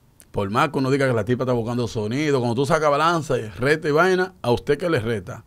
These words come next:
Entonces, Vaquero, di-, no sé cómo,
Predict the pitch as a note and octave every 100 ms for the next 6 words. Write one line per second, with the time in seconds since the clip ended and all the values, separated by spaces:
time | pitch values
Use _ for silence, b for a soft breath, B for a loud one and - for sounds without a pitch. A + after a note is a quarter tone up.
0 | B B B B B B - C#3 F3+ F3
1 | D#3 D3 D#3 D#3+ D3+ D3+ - b b b
2 | b b b _ - A2 A2 C3 C#3 D#3
3 | - C#3+ D#3+ B2+ A#2